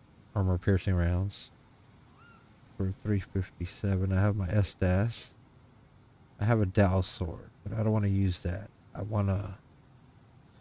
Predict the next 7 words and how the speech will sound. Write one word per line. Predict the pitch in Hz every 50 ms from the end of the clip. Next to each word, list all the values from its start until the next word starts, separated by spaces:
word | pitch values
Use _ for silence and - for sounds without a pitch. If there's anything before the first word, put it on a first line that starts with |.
| - - - - - - - - - -
I |
wanna | 107 104 104 101
get | 113 101
a | 98
grinding | - - 98 92 92 92 87 90 90 87
stone. | - - - - - 90 87 92 95 - - - - - - - - - - - - - - - - - - - - - - - - - - - - - - - - - - - - - - - - - - - - - - - - - - - - - - - - - - - -
Uh, | 120 113 113 110 113 113 110 113